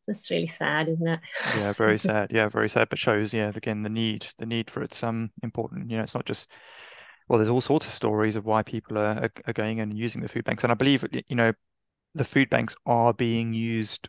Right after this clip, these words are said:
Speaker 2: more and more each year as, well, as compared to how they used to be. So I guess more people are
Speaker 1: Yes.
Speaker 2: relying on them.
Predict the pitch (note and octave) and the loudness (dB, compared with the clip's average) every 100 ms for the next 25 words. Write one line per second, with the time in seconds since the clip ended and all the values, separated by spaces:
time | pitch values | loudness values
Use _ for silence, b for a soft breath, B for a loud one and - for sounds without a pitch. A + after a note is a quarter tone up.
0 | - A2+ A2+ G#2+ G#2 A2+ A#2+ A2 G#2+ - | -4 2 4 2 2 2 4 4 2 -2
1 | A#2 G#2+ G#2 G#2 - - - - - G#2+ | 0 2 2 0 -2 -4 -4 -6 -4 -4
2 | G#2 - A#2+ - - A#2+ - - - A#2 | -4 -6 -6 -4 -2 0 0 -2 0 2
3 | - A2 A#2+ G#2+ G2+ G2+ B2 - C3 B2 | 4 4 4 4 4 4 2 2 0 -2
4 | _ _ _ _ _ _ B2 A2+ - A2+ | _ _ _ _ _ _ -4 -4 0 6
5 | G#3+ G3 A2 G#2 A2 A2+ C3 B2 A#2 B2 | 6 8 6 4 4 6 6 6 2 -2